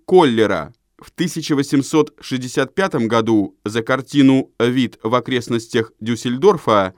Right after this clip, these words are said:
Иван Шишкин получает звание академика. Во второй половине шестидесятых годов художник живет в Москве и Подмосковье.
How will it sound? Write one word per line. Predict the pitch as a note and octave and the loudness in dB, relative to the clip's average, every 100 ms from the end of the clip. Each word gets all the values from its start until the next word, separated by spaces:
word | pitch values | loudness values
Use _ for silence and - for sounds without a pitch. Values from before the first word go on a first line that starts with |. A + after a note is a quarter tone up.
| _ | _
Иван | B2 B2 F3+ F#3 | -2 2 2 0
Шишкин | - G3 - F3+ D#3+ | -4 -8 -4 -4 -2
получает | D#3+ D3+ - E3 D#3+ D#3 _ | 0 0 0 0 0 -2 _
звание | C3 A2 A#2+ D3 C#3+ C#3+ C#3 - | -10 -4 0 2 4 4 0 -2
академика. | - C3+ D3 C#3 C3 B2+ G2 - E2+ - _ _ _ _ | -4 0 0 0 0 0 0 -4 -8 -10 _ _ _ _
Во | G#2 | -4
второй | A2+ - A#2 D#3 | -2 0 2 2
половине | D#3+ D3 D3 E3 E3+ E3 - | 2 2 2 2 2 2 0
шестидесятых | - - D3+ - C#3+ D3 D#3 C3 A#2+ | -6 0 0 2 0 2 0 -2 -6
годов | G2 A2+ A2+ E3+ - _ _ | -2 0 2 -2 -6 _ _
художник | - B2+ A#2 F#3 E3 E3+ - - | -8 -4 4 4 2 -4 -6 -8
живет | A2+ C3+ D3+ C3 | -4 2 2 2
в | |
Москве | A#2+ A#2+ - D#3 F#3+ F#3 _ | 0 0 -4 -2 -2 -2 _
и | - | -10
Подмосковье. | F#3 E3+ D3+ D#3 - D3 A#2 F2+ D2+ | -6 -2 0 0 -2 0 0 0 -6